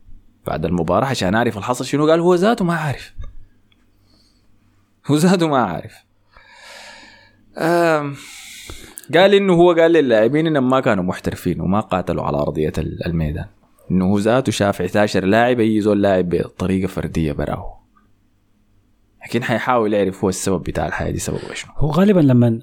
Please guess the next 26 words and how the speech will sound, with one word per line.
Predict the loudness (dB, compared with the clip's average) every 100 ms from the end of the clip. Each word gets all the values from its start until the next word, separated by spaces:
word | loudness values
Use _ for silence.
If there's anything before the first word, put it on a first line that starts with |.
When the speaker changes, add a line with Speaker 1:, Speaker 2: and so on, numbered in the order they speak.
| -2
Speaker 2:
لما | 2 2 0 -2 -10 _ _ 0
الأمور | 2 4 4 4 4
تبدأ | 4 4
تفلت | 4 2 2
من | 2
المدرب | 2 2 2 2
يلاحظ | 4 2 2 2
إنه، | 2 2 -2 -10 _ _ _ _
وده | 0
اللي | 2
حصل | 4 4
لسه | 2 4
مع | 2
تنهاج، | 4 4 4 2
إنه | 0
جات | 2 2 2
تقريبًا | 0 2 2 2 0 -6 -20 _ _ _ -6
هدفين | -2 2 4
أو | 4
ثلاثة | 4 4
أهداف | 4 2 2
في، | 0 0 0
ما | 0
أعرف، | 2
خمسة | 2 2 2
دقايق. | 2 0